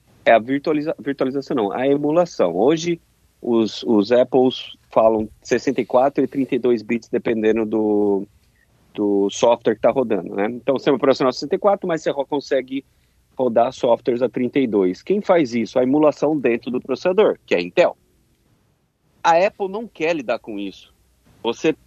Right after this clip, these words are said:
perde performance, você cons-, você tem que desenvolver mais coisas dentro do processador, que vai ge-, consumir mais energia e mais espaço físico pra poder emular aquilo. O que que a Apple fez no último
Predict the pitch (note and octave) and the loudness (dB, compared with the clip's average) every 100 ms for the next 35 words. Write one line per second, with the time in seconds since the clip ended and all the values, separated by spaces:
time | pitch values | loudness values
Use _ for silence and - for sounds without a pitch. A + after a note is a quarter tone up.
0 | - E3 F#3 D#3 - A#2+ A2 A2 G#2 G2+ | 2 4 6 2 -2 -2 2 2 4 0
1 | F#2 G#2+ A2 - B2 - B2 - - A#2+ | -6 -6 -6 -2 -2 0 -4 -4 -8 -6
2 | A2+ B2+ C#3+ C3 C#3+ C#3+ C#3+ B2+ C#3+ C#3 | -4 -2 -2 -2 -2 0 2 2 2 2
3 | E3+ - D3+ C3+ A#2 C3+ C#3 C#3+ C3+ B2 | 0 0 -2 -2 0 -2 -2 -8 -4 -4
4 | - A#2 A2 B2+ D#3 B2+ A#2+ B2+ A#2 A#2+ | -2 -2 0 0 0 0 0 0 -2 -6
5 | A#2 _ _ _ C#3 B2+ B2+ A#2 A2+ A2+ | -8 _ _ _ -6 -4 -4 -2 -2 -2
6 | A#2 C#3 C3 G#2+ D#3 E3+ A#2+ C3+ C3 B2+ | -2 -2 -2 -6 -4 -2 0 0 -2 -6
7 | - - C3 - C3+ - D#3+ G3 F3+ A#2 | -6 0 0 -2 -12 -8 -8 -8 -8 -8
8 | - _ _ D3+ C#3+ F3+ C3 E3+ A3+ F#3+ | -8 _ _ -2 0 -2 0 2 2 0
9 | E3 C#3 C3+ _ C#3 G#2+ F#2 _ _ _ | 0 2 0 _ -8 -8 -10 _ _ _
10 | _ - F#3+ G#3 E3+ E3 D#3+ - D3+ C#3+ | _ -14 -8 -4 -4 -4 -6 -4 -4 -4
11 | C3+ C3+ C#3 - C#3+ C3 B2 | -2 -2 -4 -4 -2 -2 -4